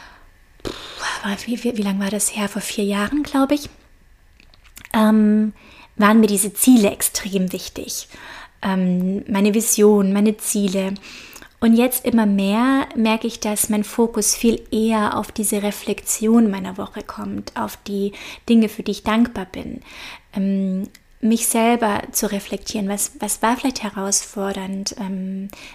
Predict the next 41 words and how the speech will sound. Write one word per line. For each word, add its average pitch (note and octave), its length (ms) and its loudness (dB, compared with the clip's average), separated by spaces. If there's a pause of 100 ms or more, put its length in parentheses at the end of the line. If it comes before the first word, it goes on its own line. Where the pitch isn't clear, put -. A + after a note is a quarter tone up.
wie G#3 100 0
habe A3+ 160 0
ich A#3 60 -4
das G3+ 200 -4
gemeistert, G3 540 -4
was G3+ 140 -6
ist - 160 -4
meine G3+ 200 -2
Erkenntnis A3 560 -4
daraus? - 600 -8 (1160)
Und A3 240 4
ich - 140 -4
merke A#3 280 2 (380)
immer A#3 200 8
mehr, A3 220 4
dass A#3 160 2
es - 180 -2
auch G#3+ 120 -2
einen A3 140 0
Teil G#3+ 340 -2
gibt B3+ 260 -2
in A#3 260 4
mir, A#3 400 4 (960)
der, G#3+ 380 4 (100)
der G#3 280 0
mehr G#3 320 2 (140)
Raum A#3 380 6
möchte, C#4 600 2
dem A3 280 -2
ich - 180 -6
mehr G#3+ 200 -2
Raum A3+ 220 2
geben A3+ 220 0
mag. G#3+ 160 -4
Ich - 60 -14
habe A3 120 -6
es - 60 -8
ja A3 60 -8
vorhin G#3+ 260 -4
schon G3+ 160 -2
gesagt, A3 480 -4